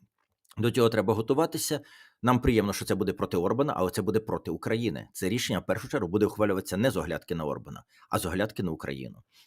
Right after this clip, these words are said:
А Орбан так, він користується можливістю шантажувати. Це дрібний, примітивний, дуже гидкий, але шантажист. Але треба йому віддати належне,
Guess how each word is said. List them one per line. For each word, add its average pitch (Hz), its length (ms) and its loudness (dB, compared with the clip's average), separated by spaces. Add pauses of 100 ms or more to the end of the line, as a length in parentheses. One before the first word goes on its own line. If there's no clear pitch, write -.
А 123 100 8
Орбан 247 300 8
так, 247 200 0
він 139 100 2
користується 139 640 2
можливістю 143 480 0
шантажувати. 95 720 -4 (280)
Це 139 140 6
дрібний, 131 420 2
примітивний, 202 720 2
дуже 104 260 -2
гидкий, - 480 -4
але 123 160 0
шантажист. 92 680 -6 (380)
Але 110 180 8
треба 110 240 4
йому 104 120 4
віддати 104 280 0
належне, 113 400 2